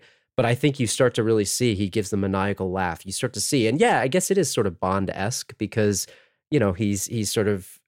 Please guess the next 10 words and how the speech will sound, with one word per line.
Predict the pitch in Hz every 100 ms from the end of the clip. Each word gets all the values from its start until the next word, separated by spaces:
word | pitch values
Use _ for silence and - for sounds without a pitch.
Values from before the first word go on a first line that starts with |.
| _
this | 110 -
crazy | - - 127 113 113
person, | - 151 113 101
but | 123 - - _
it's | 131 170
also | 175 160
grounded. | 110 107 123 110 92 -
And | - 104
I | 104
think, | - 113